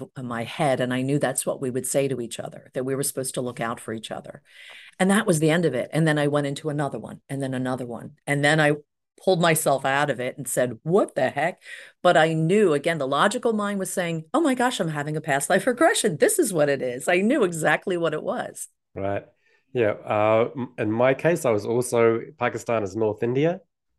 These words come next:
Speaker 2: uh, or Hin-, Hin-,
Speaker 1: <laughs>
Speaker 2: Hindustan back in the day.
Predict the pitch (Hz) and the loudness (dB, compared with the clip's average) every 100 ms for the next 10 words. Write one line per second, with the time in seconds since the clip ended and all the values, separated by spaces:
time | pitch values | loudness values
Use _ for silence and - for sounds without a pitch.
0 | _ 95 95 98 98 92 143 151 131 147 | _ -4 -2 0 0 0 -2 0 0 -2
1 | - 123 127 123 - 123 123 123 117 117 | -2 0 2 0 0 0 0 0 -2 -2
2 | 117 113 120 147 | -2 0 0 -2